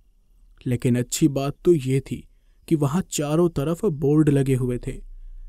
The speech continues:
ऐसे में मैं ये देख सकता था कि मुझे किस तरफ जाना था। एक तो उस गांव में कुछ गिनी चुनी लाइट थी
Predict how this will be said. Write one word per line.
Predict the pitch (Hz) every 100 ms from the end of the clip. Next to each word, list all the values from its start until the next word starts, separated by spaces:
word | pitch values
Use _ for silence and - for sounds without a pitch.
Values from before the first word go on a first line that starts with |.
| - - -
ऐसे | 131 123 - 139
में | 143 147
मैं | 151
ये | 160 180
देख | 135 139 151
सकता | - 135 - 127
था | - - - - _ - -
कि | 165
मुझे | 135 165
किस | 165 - 160 160
तरफ | 170 160 160
जाना | 131 127 135
था। | 123 - - - - - - - - - -
एक | 123 120
तो | - 131
उस | 131 139
गांव | 120 123 135
में | 139 139
कुछ | 139 170
गिनी | 156 127 127 151
चुनी | - 143 160
लाइट | 123 123 131
थी | - 123